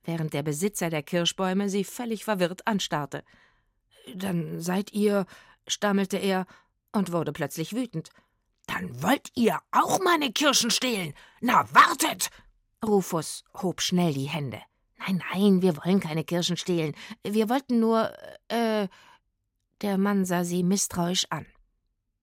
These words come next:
„Sucht ihr Arbeit?“, fragte er. „Ja“, sagte Rufus schnell, und Zora und Itzig, die immer noch kicherten, nickten. Der Mann überlegte. „Also gut“, sagte er schließlich.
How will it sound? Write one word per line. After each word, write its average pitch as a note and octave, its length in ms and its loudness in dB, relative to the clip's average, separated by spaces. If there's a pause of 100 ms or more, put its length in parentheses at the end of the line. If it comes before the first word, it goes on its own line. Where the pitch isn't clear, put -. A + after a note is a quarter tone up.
(460)
„Sucht - 300 -8
ihr F#2 120 -4
Arbeit?“, G3 480 -4 (240)
fragte G3+ 380 -2
er. A#3 240 -2 (640)
„Ja“, C4 440 0 (360)
sagte F#3 320 -2
Rufus F#3 400 0
schnell, F#3 280 2 (440)
und F#3 200 0
Zora A3 380 2
und F3 260 -2
Itzig, B3+ 380 -2
die - 200 -6
immer A#3 200 4
noch F3 180 0
kicherten, G#3 460 -2
nickten. - 380 -4 (680)
Der G3 140 4
Mann G#3+ 220 4
überlegte. F#3+ 600 -2 (1040)
„Also F#3+ 400 0
gut“, - 480 -14 (220)
sagte D#3 340 -8
er C#3 120 -6
schließlich. - 540 -10